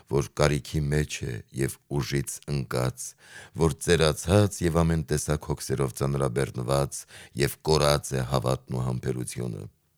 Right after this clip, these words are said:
Մի վախեցիր մահվան դատաստանից, հիշիր քո նախնիներին և հետնորդներին, այս դատաստանը Տիրոջից է ամեն մի կենդանի մարմնի համար։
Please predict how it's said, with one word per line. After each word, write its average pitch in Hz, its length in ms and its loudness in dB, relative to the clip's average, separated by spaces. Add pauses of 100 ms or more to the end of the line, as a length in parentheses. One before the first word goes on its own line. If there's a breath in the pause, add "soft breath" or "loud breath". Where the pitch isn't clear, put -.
(720)
Մի 127 220 8
վախեցիր 67 680 0
մահվան 67 520 0
դատաստանից, 60 840 -4 (760 soft breath)
հիշիր 107 400 2
քո - 180 -6
նախնիներին 67 760 -2 (260)
և 64 240 -2
հետնորդներին, 62 840 -4 (580 soft breath)
այս 92 320 6
դատաստանը 67 880 2 (480 soft breath)
Տիրոջից 95 580 4
է 64 180 2 (180)
ամեն 69 380 2
մի 65 140 0
կենդանի 67 520 -2
մարմնի 64 480 -2
համար։ 55 480 -6